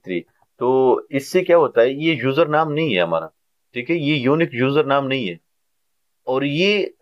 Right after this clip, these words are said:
इससे अलावा भी आपको एक और चीज मैं बता दूं इधर,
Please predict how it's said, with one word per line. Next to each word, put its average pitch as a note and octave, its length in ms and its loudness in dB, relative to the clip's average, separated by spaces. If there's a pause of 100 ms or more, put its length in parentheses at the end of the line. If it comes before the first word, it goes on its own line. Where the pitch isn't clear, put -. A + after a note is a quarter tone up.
इससे D3+ 400 2
अलावा D3+ 300 2
भी D#3+ 300 -4
आपको C3 420 -2
एक C3 280 -6
और C3 140 2
चीज C3 220 -6
मैं C3 140 -2
बता A#2 260 2
दूं C3 140 -6
इधर, C3 260 -4